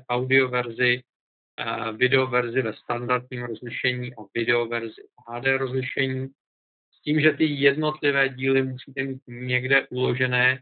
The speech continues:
na nějakém svém hostingu, což znamená, máme server, na kterém od každého dílu leží tři varianty, M P tři a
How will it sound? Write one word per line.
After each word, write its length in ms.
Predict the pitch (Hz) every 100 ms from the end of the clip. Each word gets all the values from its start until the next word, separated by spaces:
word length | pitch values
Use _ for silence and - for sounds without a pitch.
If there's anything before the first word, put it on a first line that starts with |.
| _
na 120 | 131 123
nějakém 440 | 123 120 123 123
svém 360 | 127 123 120 107
hostingu, 580 | 123 - 143 151 165 175 _ _ _ _ _ -
což 140 | 127
znamená, 520 | 123 123 127 127 123
máme 560 | 120 117 123 127 131 127 -
server, 340 | 127 123 127
na 100 | 120 117
kterém 380 | - 127 123 123 -
od 140 | 123 -
každého 500 | 131 127 131 123 131
dílu 520 | 123 120 123 123 120
leží 380 | 113 113 117 - -
tři 220 | - 135
varianty, 680 | 117 113 123 131 - 143 -
M 160 | 127 127
P 100 | 131
tři 380 | - 127 127 127 120 123 - _ _ _ _ _ -
a 260 | 120 117